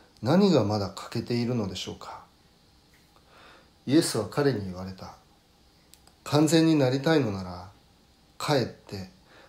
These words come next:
あなたの財産を売り払って貧しい人たちに与えなさい。そうすれば、あなたは天に宝を持つことになります。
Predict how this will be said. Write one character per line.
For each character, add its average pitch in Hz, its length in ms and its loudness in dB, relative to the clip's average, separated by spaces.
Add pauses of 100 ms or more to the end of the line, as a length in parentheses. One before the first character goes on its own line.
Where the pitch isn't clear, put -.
(120)
あ 117 100 -2
な 180 140 4
た 185 120 6
の 117 140 2
財 135 320 2
産 101 440 -2
を 95 40 -8
売 110 120 -6
り 131 120 0
払 147 300 2
っ - 80 -16
て 95 140 -8
貧 107 300 -4
し 196 220 0
い - 20 0
人 123 220 -6
た 104 120 -6
ち 98 140 -10
に 92 100 -6
与 90 260 -8
え 104 60 -2
な 104 120 -4
さ 98 200 -6
い。 92 80 -14 (1300)
そ - 160 2
う 160 40 6
す 165 140 2
れ 160 80 6
ば、 104 360 0 (420)
あ 120 100 -2
な 180 140 6
た 165 120 4
は 107 240 4
天 190 300 0
に 110 160 -2
宝 165 440 4
を 117 120 6
持 95 120 -2
つ 92 100 -8
こ 107 100 -8
と 95 120 -10
に 90 160 -8
な 87 120 -10
り 85 80 -14
ま 85 120 -16
す。 - 300 -12